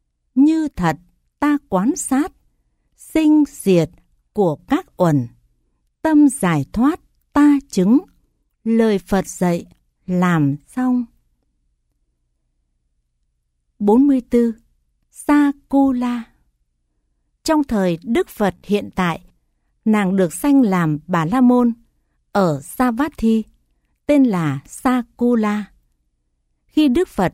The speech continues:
nhận tinh xá Jetavana, nàng trở thành người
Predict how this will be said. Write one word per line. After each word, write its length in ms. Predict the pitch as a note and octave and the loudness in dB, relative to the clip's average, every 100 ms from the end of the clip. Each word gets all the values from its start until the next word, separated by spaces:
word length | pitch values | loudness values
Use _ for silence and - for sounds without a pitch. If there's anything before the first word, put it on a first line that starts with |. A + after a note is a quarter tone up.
| - | -2
nhận 360 | F#3 F#3+ - - | 0 0 -2 -6
tinh 200 | C#4+ C4+ | 0 2
xá 340 | A#3 G#3 F#3+ D4 | 2 -2 -2 -4
Jetavana, 920 | - - C4+ C4 B3+ A3+ A#3 A3+ G#3+ G#3 _ _ _ _ _ - | -8 -2 -2 0 -2 -2 0 0 -2 -6 _ _ _ _ _ 0
nàng 260 | A3+ G#3 F3+ | 0 0 -2
trở 180 | G3 F3+ | -2 -2
thành 420 | F3+ E3+ D#3 E3 | -2 -2 0 0
người 260 | F3+ E3 | 2 2